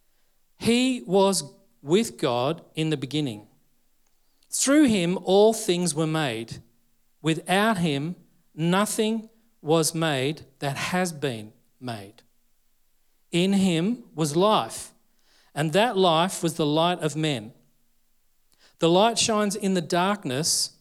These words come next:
but the darkness has not understood it." Now we're just gonna skip to verse fourteen. You can read the, read the whole chapter,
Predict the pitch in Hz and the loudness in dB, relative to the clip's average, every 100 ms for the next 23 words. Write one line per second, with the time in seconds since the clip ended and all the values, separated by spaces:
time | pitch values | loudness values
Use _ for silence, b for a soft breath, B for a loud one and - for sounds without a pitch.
0 | _ 147 151 160 165 170 170 160 151 143 | _ -6 -4 -2 -2 -2 -4 -4 -4 -4
1 | 151 151 147 143 131 - 151 110 - _ | -2 -2 -4 -2 -2 0 -2 -2 -8 _
2 | _ _ _ _ _ _ _ _ _ _ | _ _ _ _ _ _ _ _ _ _
3 | _ _ _ _ _ _ _ _ _ _ | _ _ _ _ _ _ _ _ _ _
4 | - 139 156 180 175 160 - 165 156 - | -4 -2 0 -2 -2 -2 -2 -6 -8 -10
5 | 135 147 139 - 139 135 147 123 135 147 | -2 0 0 -2 -4 -2 -6 -6 -8 -8
6 | 139 147 135 135 123 143 151 151 131 135 | -6 -6 -4 -6 -6 -6 -4 -4 -2 -4
7 | 127 131 127 123 113 | -6 -10 -8 -10 -10